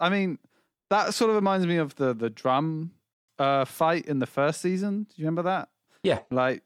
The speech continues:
Speaker 1: like, yeah.
Speaker 2: Yeah,
Speaker 1: And
Speaker 2: very much.
Speaker 1: and this is the thing with Demon Slayer that's really kind of put me off it. So, like, Mugen Train was great. Like, d-, uh, I, I like that a lot. And then the second season came around, and then I found out the first five episodes or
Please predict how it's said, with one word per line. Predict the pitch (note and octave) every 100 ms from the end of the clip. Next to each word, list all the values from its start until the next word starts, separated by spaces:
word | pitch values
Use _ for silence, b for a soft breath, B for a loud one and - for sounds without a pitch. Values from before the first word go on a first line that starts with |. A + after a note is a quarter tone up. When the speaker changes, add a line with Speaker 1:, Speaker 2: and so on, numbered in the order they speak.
| -
Speaker 1:
like, | C#3+ C3+ C#3
yeah. | D3 B2
Speaker 2:
Yeah, | C#3+ -
Speaker 1:
And | E3
Speaker 2:
very | C#3+ C3+
much. | A2+ - - - _ B B -
Speaker 1:
and | D3+
this | F3 G#3
is | A3 F#3+
the | - D#3+
thing | - F3+ E3+
with | D3+ C3 A#2+ -
Demon | C#3 C3 A#2+
Slayer | - A2+
that's | A2 G#2+ B2
really | B2+ A#2
kind | - A2+
of | G#2
put | B2
me | A2+ A2+
off | A#2 -
it. | G#2+ -
So, | C#3 C#3 C#3 C3
like, | D3+ C3 _ _ _ -
Mugen | F3+ G#3 F#3+
Train | E3 D#3+ C#3+
was | B2+
great. | - E3+ F#3 - _ _ _
Like, | B2+ A#2+ B2
d-, | C#3 -
uh, | B2+ A#2+ A2+ C#2+
I, | B2
I | -
like | B2 B2+
that | A#2+ B2
a |
lot. | B2 D3+ - b b b b -
And | C#3
then | D3
the | C#3+
second | - E3 E3
season | D#3+ C#3+ C#3
came | D3 C3+
around, | C3+ C#3+ C3
and | A#2+
then | B2
I | A#2+
found | - B2+
out | B2 G2
the |
first | A2+ B2 A2+
five | - A#2+ A#2
episodes | A#2 - A#2+ A2+ G#2+ G2+ -
or | B2+